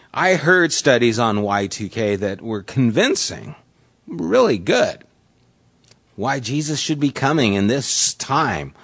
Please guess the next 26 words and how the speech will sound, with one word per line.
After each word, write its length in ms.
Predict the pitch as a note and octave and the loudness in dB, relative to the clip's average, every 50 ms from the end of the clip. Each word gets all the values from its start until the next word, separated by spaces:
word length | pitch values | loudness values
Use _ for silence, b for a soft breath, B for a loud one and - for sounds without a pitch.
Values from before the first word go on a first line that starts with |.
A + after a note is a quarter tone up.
| B B B B B B B | B B B B B B B
A-, 60 | - | -6
and 680 | A2 A#2 A2 F2+ A2 A2+ A2+ A2 G#2+ G#2 F#2+ D#2+ D#2+ - - - _ _ _ _ _ _ _ _ | -4 -4 -2 0 2 4 4 4 4 4 2 0 -4 -12 -16 -20 _ _ _ _ _ _ _ _
sold 460 | - - - C3 C#3+ E3+ F#3+ E3 C#3+ | -10 -2 2 4 6 6 6 6 6
me 400 | D3+ F3+ A3+ A3 G3 F#3+ G3 G3+ - _ - | 6 6 8 8 6 6 4 0 -6 _ -10
to 160 | - - A#2+ | -6 -4 -4
some 260 | A2 - B2 B2 B2+ B2+ | 0 2 4 4 4 4
extent. 560 | A#2+ - - - - A#2+ B2 C3+ C3+ - - | 2 0 -2 -2 0 2 2 0 0 -4 -6
And 100 | A2 A#2+ | -4 -2
then 160 | A#2+ A#2+ A#2+ | 0 0 0
I 180 | A#2+ A#2 A#2 A#2 | 0 0 0 0
was, 300 | A#2 G#2+ - - - b b b b b b b b b b b b b _ - | 0 -2 -4 -10 -14 b b b b b b b b b b b b b _ -14
what 140 | A2 G#2+ | -10 -8
year 160 | B2 B2 C3 C3+ | -6 -4 -4 -4
is 120 | B2+ A#2 | 0 2
it? 200 | D#3 C#3 - - | 2 2 2 0
Oh, 260 | - F#2+ F2+ D2+ B B B B B B _ B B B B B | -6 -10 -10 -10 B B B B B B _ B B B B B
it's 120 | _ - | _ -6
been 140 | - G#2 G#2+ | -2 2 2
a 80 | A2+ A2 | 4 4
while 320 | B2 C#3+ C#3 C3 A#2 G2+ | 4 4 4 2 2 0
now. 280 | F2+ E2 D#2 D2 - - - - - | -2 -4 -6 -6 -8 -12 -16 -18 -18
Twelve 340 | - - - G2+ G#2 A2 A2 | -12 -8 -4 -2 0 2 4
years. 480 | B2 C3+ C3 G#2+ D#2 D2 D#2 - - - b b b b b b b b b _ - | 4 4 4 2 0 -4 -8 -14 -18 -20 b b b b b b b b b _ -16
Okay. 460 | D#2 F2+ F#2 - E2+ C#2+ C#2 D#2+ - - - - - - _ - - _ _ - | -14 -14 -12 -12 -12 -12 -12 -12 -16 -20 -20 -20 -20 -20 _ -20 -20 _ _ -20
So 280 | - - - G2 F2+ | -18 -14 -10 -10 -8
why 760 | F2 F2 G#2 A#2 A2+ A2+ A2+ A2+ A2 A2 A2 G#2+ G#2 G2+ A2 | -4 -2 -2 0 0 2 4 4 4 4 4 2 2 0 -2